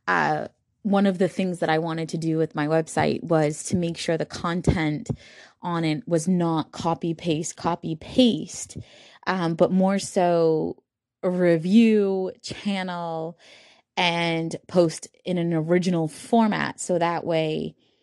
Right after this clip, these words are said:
the information is as close, as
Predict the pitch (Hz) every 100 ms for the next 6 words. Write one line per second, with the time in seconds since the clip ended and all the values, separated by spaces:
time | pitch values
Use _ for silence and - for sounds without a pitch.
0 | _ - _ - 185 180 180 - 170 170
1 | 180 185 - 170 - 160 160 - 180 170
2 | 170 - 185 185 - 170 165